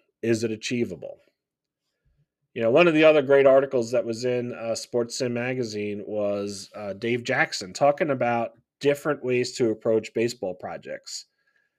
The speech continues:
And I'm, without him specifically talking about systems, you can see that what he was doing was thinking about these different projects that he could do with baseball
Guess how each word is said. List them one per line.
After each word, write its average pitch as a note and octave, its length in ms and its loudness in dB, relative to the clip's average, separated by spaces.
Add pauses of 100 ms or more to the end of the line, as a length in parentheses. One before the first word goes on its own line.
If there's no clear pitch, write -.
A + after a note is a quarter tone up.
(240)
And D3 200 0
I'm, C3 540 0 (460)
without E3 500 4
him G3 260 0
specifically C#3 960 0
talking C#3 560 -4
about G2+ 540 -4
systems, F#2+ 960 -6 (680)
you E3+ 140 0
can D3+ 160 -2
see A3+ 440 0
that A#2+ 220 0
what A#2+ 160 -2
he C#3+ 180 -6
was A#2+ 200 2
doing C3+ 400 0
was G#2+ 260 -2 (120)
thinking F3+ 420 -4
about A#2 540 -2 (580)
these A#2 220 -4
different C#3 500 -2
projects B2+ 480 -2
that G#2 140 -6
he B2+ 120 -8
could A#2+ 200 -6
do A#2 180 0
with G#2+ 160 -4
baseball F2 800 -6